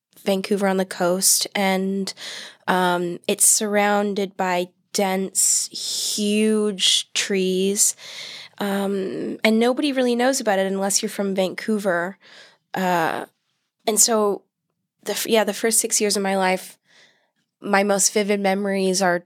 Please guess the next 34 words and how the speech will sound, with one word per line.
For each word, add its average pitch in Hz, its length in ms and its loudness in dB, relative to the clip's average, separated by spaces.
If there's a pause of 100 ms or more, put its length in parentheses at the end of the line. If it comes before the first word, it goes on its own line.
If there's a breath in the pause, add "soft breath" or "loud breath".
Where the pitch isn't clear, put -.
turning 208 340 0
over 196 220 2
rocks 196 520 0
and 190 200 -2 (420)
watching 196 440 0
the 196 60 0
crabs 190 420 0
scramble 185 600 0
and, 180 80 0
like, 175 240 -4
putting 196 220 -2
them 190 160 0
in 185 40 2
a 185 60 2
bucket 185 600 0
and 185 120 -2
naming 185 360 0
them, 185 300 2
or 180 120 0 (300 loud breath)
catching 214 340 0
jellyfish 208 720 2
or 196 60 0
going 190 320 -2
kayaking. 190 760 -2 (540 loud breath)
Those 220 300 2
are - 20 0
the 202 100 2
things 202 440 0
that 196 100 2
I 190 120 2
did, 202 300 2
and 208 220 0 (500)
I 202 120 4
remained, 196 600 2